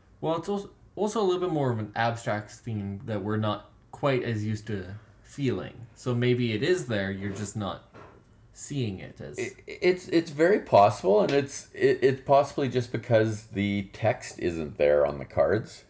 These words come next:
Speaker 2: You, you don't get that, that story, right?
Speaker 1: Yeah.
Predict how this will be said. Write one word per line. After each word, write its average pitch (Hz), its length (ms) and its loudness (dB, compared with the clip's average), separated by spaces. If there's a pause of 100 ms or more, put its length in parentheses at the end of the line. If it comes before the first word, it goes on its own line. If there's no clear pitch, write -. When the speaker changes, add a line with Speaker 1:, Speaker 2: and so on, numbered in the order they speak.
Speaker 2:
You, 85 220 -6
you 82 140 -6
don't 85 220 -2 (200)
get 80 320 -2
that, 73 440 2 (200)
that 76 240 -2
story, 82 500 2 (540)
right? 71 160 0
Speaker 1:
Yeah. 110 200 2